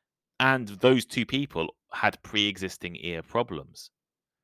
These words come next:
And only three people had changes in their brain tissue,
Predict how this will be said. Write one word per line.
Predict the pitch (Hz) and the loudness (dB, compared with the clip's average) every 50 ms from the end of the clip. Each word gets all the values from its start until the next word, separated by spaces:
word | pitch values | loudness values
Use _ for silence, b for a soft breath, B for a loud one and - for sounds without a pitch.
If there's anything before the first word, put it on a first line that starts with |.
| _ _ _ _ _ _ _ _ | _ _ _ _ _ _ _ _
And | 123 147 - | -4 0 4
only | 151 156 160 147 143 135 | 6 6 6 6 2 -2
three | 123 - - 135 139 156 175 175 | -2 -2 -4 0 2 2 2 2
people | - - 123 95 - - 92 98 98 | 0 -2 -4 -4 -2 -2 -2 -2 -2
had | 92 98 98 92 90 - - | 0 0 0 0 0 -2 -8
changes | - - - 123 131 131 120 104 101 92 - | -6 -4 -2 -2 -2 -2 -2 -4 -4 -4 -4
in | - 92 95 | -8 -8 -6
their | 92 92 87 | -4 -4 -6
brain | - - 117 123 131 131 110 | -4 -2 -2 -2 -2 -2 -6
tissue, | - - 85 - - - 50 | -12 -12 -10 -10 -10 -10 -12